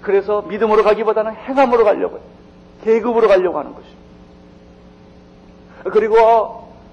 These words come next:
하나님께 순종하기도 보다는 자꾸 불순종하려고,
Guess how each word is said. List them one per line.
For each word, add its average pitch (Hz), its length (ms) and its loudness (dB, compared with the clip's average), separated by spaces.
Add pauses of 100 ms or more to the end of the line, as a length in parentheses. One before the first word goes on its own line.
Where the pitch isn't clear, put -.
하나님께 233 380 -4
순종하기도 240 640 -2
보다는 226 160 -8
자꾸 - 180 -12
불순종하려고, 220 760 -4